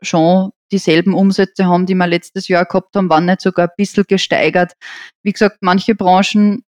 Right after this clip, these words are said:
mögen jetzt wahrscheinlich ein wenig nachteilig sein, weil man gern auf die Produkte verzichtet in so einer unsicheren Situation. Andere werden das vielleicht wieder ausgleichen. Also ich hoffe, dass wir im Schnitt wieder auf das, äh,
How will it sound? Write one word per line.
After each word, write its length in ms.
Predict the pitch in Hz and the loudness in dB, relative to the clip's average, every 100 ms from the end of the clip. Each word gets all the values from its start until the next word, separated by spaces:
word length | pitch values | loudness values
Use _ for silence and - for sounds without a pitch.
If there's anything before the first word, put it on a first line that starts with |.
| _ _ _ | _ _ _
mögen 380 | 196 196 208 214 | 0 2 4 2
jetzt 280 | 202 202 - | 2 -2 -2
wahrscheinlich 500 | 196 208 185 196 196 | 0 2 0 0 0
ein 60 | 185 | 0
wenig 280 | 185 180 185 | 0 0 0
nachteilig 560 | 175 - 240 226 233 | 0 0 0 0 0
sein, 380 | - 208 196 214 | 0 0 2 2
weil 160 | 180 190 | 2 2
man 160 | 190 - | 0 0
gern 200 | 104 185 | 0 0
auf 120 | - | -2
die 80 | 202 | -6
Produkte 480 | 202 190 220 - | -4 -4 -4 -4
verzichtet 600 | 214 208 - 240 - 240 | -4 -2 2 2 2 0
in 100 | 226 | 2
so 80 | 220 | 2
einer 180 | 214 214 | 2 2
unsicheren 720 | 220 220 233 - 226 214 208 | 0 0 -2 -2 0 2 2
Situation. 640 | 208 220 - 208 - 202 202 - - _ | 0 -2 -2 -4 0 0 0 -6 -20 _
Andere 460 | 180 202 214 208 190 | 0 4 4 4 4
werden 240 | 185 202 | 2 2
das 140 | 196 - | 0 0
vielleicht 380 | 196 185 - | 2 2 0
wieder 160 | 202 185 | 0 2
ausgleichen. 540 | 165 - - 196 202 190 | 2 0 0 0 0 0
Also 120 | 202 | 0
ich 140 | 208 208 | 2 2
hoffe, 180 | 247 - | 2 0
dass 160 | 214 | 0
wir 80 | 214 | 2
im 80 | 202 | 2
Schnitt 320 | - 208 - | -2 -8 -2
wieder 220 | 214 202 | 2 2
auf 100 | 190 | 2
das, 380 | - 196 - - - | -4 -14 -14 -14 -2
äh, 340 | 185 185 185 | 2 2 0